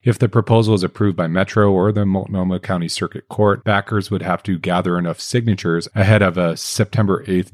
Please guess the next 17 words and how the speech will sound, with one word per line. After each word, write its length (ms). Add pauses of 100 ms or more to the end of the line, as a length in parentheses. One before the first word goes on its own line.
deadline 680
to 100
put 220
it 80
before 380
voters 420
in 120
Multnomah, 600 (140)
Clackamas, 480
and 220
Washington 400
counties. 600 (140)
If 180
the 120
proposed 500
measure 340
passes, 800